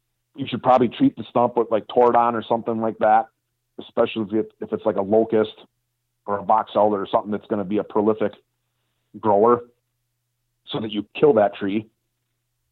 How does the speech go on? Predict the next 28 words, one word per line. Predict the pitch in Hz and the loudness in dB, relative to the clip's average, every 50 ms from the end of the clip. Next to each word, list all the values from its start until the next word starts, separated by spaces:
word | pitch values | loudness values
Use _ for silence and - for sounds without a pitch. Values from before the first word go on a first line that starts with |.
| _ _ _ _ _ _ _ _ _ | _ _ _ _ _ _ _ _ _
But | - 123 117 104 | -4 -4 -2 2
then | 113 127 131 127 | 2 2 2 2
for | - 123 | 0 0
the | 113 110 107 - | -2 -2 0 2
first | 131 127 127 127 - - - - _ _ _ _ _ - - | 4 4 4 2 0 -4 -12 -20 _ _ _ _ _ -10 -6
three | 113 120 | -2 0
or | 127 127 120 | 2 2 0
four | - - 123 123 127 117 | 2 2 2 4 4 4
or | 107 - | 2 2
five | 117 123 131 120 | 4 4 4 2
or | 110 107 - - | 0 -4 -6 -6
six | 131 120 - - | -8 -6 -6 -6
years, | 107 123 139 139 117 104 101 101 95 - - _ _ _ _ _ - | -2 0 0 0 0 0 -2 -4 -8 -10 -16 _ _ _ _ _ -8
just | 123 117 - - | -8 -8 -6 -4
plant | - 131 123 123 117 | -2 -2 -2 0 0
around | 110 113 120 120 113 | 0 0 0 0 0
the | 107 | -2
stumps. | - - 123 120 104 - - - _ _ _ _ _ _ _ _ _ _ - | -2 0 -2 -2 -2 -6 -14 -20 _ _ _ _ _ _ _ _ _ _ -14
It | - 110 | -10 -8
doesn't | 110 127 123 117 | -6 -2 -2 0
matter | 110 113 117 120 117 117 | 2 2 2 2 2 0
if | 107 - | -2 0
there's | 120 107 107 95 | -2 -2 -2 0
a, | 104 104 104 101 - - _ _ _ _ _ _ _ _ _ _ _ _ _ _ _ _ _ | 2 2 2 0 0 -4 _ _ _ _ _ _ _ _ _ _ _ _ _ _ _ _ _
a | - 107 | -2 -2
one | 104 101 104 113 120 127 120 | 0 0 0 0 0 0 -2
square | 107 - - 139 127 120 113 - - | -4 -4 -2 0 0 0 -2 -2 0
foot | 135 123 123 | 0 0 0